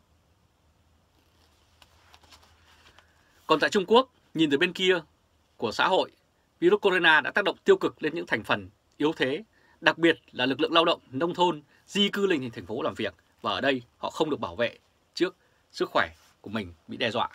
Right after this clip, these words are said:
Đây là hình ảnh góc đường đẹp và thanh thang ở Vũ Hán, một thành phố chết không một bóng người hiện nay như đã thấy.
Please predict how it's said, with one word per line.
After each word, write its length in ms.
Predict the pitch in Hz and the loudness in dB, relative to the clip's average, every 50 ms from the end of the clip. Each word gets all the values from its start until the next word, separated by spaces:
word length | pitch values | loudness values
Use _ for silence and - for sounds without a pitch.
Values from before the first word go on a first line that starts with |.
| - _ _ _ _ _ _ _ _ _ _ _ _ _ _ _ _ _ _ _ _ _ _ _ _ _ _ _ _ _ _ _ _ _ _ _ _ _ _ _ _ _ _ _ _ _ _ _ | -14 _ _ _ _ _ _ _ _ _ _ _ _ _ _ _ _ _ _ _ _ _ _ _ _ _ _ _ _ _ _ _ _ _ _ _ _ _ _ _ _ _ _ _ _ _ _ _
Đây 220 | - - 208 214 | 4 6 6 6
là 40 | 170 | 6
hình 120 | 151 151 | 6 4
ảnh 220 | 156 135 104 92 90 | 4 2 2 2 2
góc 180 | - 214 214 | 2 2 2
đường 300 | 185 170 156 135 117 95 87 - _ _ _ _ _ _ _ _ _ - | 4 4 4 4 2 -2 -8 -16 _ _ _ _ _ _ _ _ _ 2
đẹp 200 | 151 143 131 - - | 2 2 2 2 -2
và 80 | - | -8
thanh 200 | - - 190 170 | -6 -6 -4 0
thang 280 | 170 185 175 170 165 135 - _ | 2 4 4 4 4 0 -6 _
ở 240 | 135 113 104 90 85 - _ | -2 -2 -2 -2 -6 -10 _
Vũ 140 | - 165 185 | -4 -4 0
Hán, 280 | 175 - 139 135 190 226 - _ - | 4 6 6 6 4 2 -8 _ -14
một 120 | 120 - | -10 -6
thành 160 | 139 120 107 | -6 -6 -6
phố 160 | - 117 123 | -4 -6 -6
chết 240 | 127 - 208 247 262 - _ _ | 0 2 2 2 2 0 _ _
không 160 | - - 175 151 | -6 -4 -4 -2
một 100 | 107 110 | -2 -2
bóng 140 | 110 143 | -2 -2
người 260 | 170 151 127 104 92 82 _ _ _ _ _ _ _ _ _ - | 0 0 0 0 -2 -6 _ _ _ _ _ _ _ _ _ -12
hiện 140 | 123 113 | -6 0
nay 240 | 127 143 139 123 120 - | 2 2 2 0 -2 -10
như 100 | - 135 | -10 -8
đã 80 | 131 127 | -6 -4
thấy. 240 | 123 123 110 123 | -4 -4 -4 -4